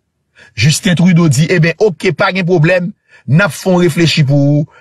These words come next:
n ap òganize pou ou." Sa se Justin Trudeau ki bay Joe Biden pawòl sa.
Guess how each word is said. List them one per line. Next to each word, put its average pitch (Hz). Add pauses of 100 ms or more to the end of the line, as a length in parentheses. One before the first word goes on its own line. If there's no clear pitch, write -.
n 131
ap 165
òganize 139
pou 104
ou." 101 (260)
Sa 120
se 110 (100)
Justin 143
Trudeau 139
ki 139
bay 131
Joe 131
Biden 123
pawòl 110
sa. -